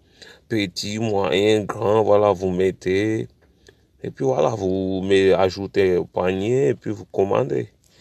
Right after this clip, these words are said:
Voilà, il y a, il y a ça, housse de couette, coussin, vraiment, il y a, il y a pas mal de trucs. Tenture murale, poster, voilà, il y a, il y a beaucoup de trucs à voir, il y a, qui sont intéressants et tout, voilà.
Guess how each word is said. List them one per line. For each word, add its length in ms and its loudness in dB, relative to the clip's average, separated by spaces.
Voilà, 320 6
il 60 4
y 60 4
a, 240 4
il 60 0
y 40 0
a 80 -2
ça, 460 0
housse 200 -6
de 140 -2
couette, 760 2
coussin, 800 -2
vraiment, 380 -2
il 60 2
y 20 2
a, 160 4
il 40 4
y 40 2
a 60 -2
pas 160 0
mal 180 -4
de 100 -4
trucs. 300 -10
Tenture 600 -2
murale, 960 2
poster, 640 2
voilà, 560 4
il 60 0
y 40 0
a, 420 -4
il 60 -8
y 20 -8
a 60 -10
beaucoup 280 0
de 60 -4
trucs 220 -4
à 80 10
voir, 280 4
il 40 4
y 40 4
a, 340 0
qui 140 -12
sont 120 -2
intéressants 640 0
et 140 0
tout, 360 -4
voilà. 460 0